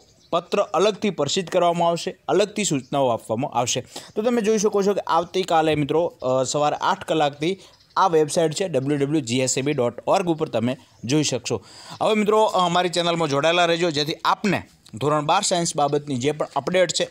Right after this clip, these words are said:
એ આપને મળી રહે. હવે મિત્રો, કઈ રીતે વેબસાઇટ ચેક કરવી તે તમને જણાવી દઈએ.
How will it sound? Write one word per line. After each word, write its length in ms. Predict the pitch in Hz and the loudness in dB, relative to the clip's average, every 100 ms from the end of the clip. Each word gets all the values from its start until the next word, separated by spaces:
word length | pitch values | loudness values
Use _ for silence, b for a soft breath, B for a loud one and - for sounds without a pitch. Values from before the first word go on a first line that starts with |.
| - | -2
એ 80 | 147 | 0
આપને 380 | 127 117 131 131 _ | 0 -2 -4 -4 _
મળી 260 | 117 151 135 | -2 0 0
રહે. 120 | 175 B B | -2 B B
હવે 100 | 180 | -2
મિત્રો, 200 | 208 233 | 0 0
કઈ 220 | 226 208 208 | 0 2 0
રીતે 220 | 190 202 | 0 0
વેબસાઇટ 460 | 160 156 180 170 | 0 0 0 -2
ચેક 300 | 151 160 156 | 0 -2 -2
કરવી 260 | 156 147 151 151 - | -4 -2 -4 -6 -6
તે 120 | 131 | -4
તમને 320 | 113 113 120 - 117 | -2 -2 -4 -10 -6
જણાવી 320 | 123 113 98 | -4 -4 -4
દઈએ. 300 | 95 92 | -6 -8